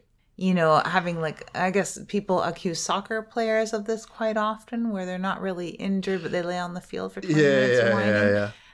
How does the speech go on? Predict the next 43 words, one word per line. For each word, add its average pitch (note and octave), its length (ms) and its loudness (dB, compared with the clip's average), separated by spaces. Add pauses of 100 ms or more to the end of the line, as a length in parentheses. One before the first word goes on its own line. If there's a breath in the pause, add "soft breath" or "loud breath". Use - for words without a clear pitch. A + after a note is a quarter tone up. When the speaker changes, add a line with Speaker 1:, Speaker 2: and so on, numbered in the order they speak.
Speaker 1:
Um, F3+ 400 0 (480)
she - 160 -2
doesn't A3+ 260 4
do G#3+ 140 4
that. D#3 260 4
She A#3+ 80 4
doesn't A#3 200 2
writhe A3+ 280 4
around G#3 380 4
in G3 80 4
the G3+ 80 6
dirt, F3 480 2 (560 soft breath)
uh, D#3+ 60 -10 (160)
quote G3+ 240 4
unquote F#3 340 -4
hurt. F#3+ 480 0 (260 soft breath)
She F#3+ 460 4
does F3 380 2
her F3+ 120 0
best D3 500 0
to - 60 -6
crawl - 440 -6
out E3 180 0
of - 80 -6
there, C#2 440 -4
and D#3+ 460 -8
she F3+ 120 -6
does D#3+ 200 4
baby D#3 380 0
her D#3 160 -2
leg, D3+ 340 0
but B2+ 120 -4
she E3 100 -8
does D#3 200 2
e-, - 120 -6
eventually C#3 680 -4
get A#2+ 160 -4
up C#3 220 -6
on D#3 180 -4
it, E3 140 -12
thank B2 260 -12
God. C3 460 -4
Speaker 2:
Mm-hmm. A2 360 -6